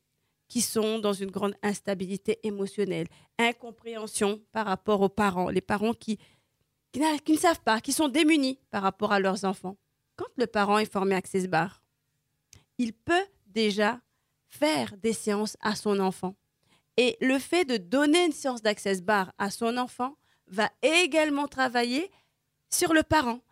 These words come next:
Donc, ce que le parent va libérer énergétiquement chez son enfant, il va aller également le libérer chez lui.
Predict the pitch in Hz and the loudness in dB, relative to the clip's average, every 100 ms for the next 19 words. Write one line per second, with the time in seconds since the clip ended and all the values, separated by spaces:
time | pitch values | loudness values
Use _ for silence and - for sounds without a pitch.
0 | _ - 226 - - 381 370 349 302 294 | _ -4 -4 -4 0 2 4 2 0 0
1 | 247 233 226 214 233 226 - 220 277 269 | 2 2 0 -2 0 0 -2 0 2 2
2 | 247 240 - 226 214 208 202 185 196 196 | 2 0 -2 -6 -2 -2 -4 -6 -4 -4
3 | 185 208 254 _ _ _ 226 202 208 208 | -4 -6 -8 _ _ _ -4 0 0 0
4 | 214 220 208 - 214 214 208 208 247 214 | 0 0 0 0 0 0 0 0 0 0
5 | 196 175 196 196 - 190 | -2 -4 -4 -4 -6 -10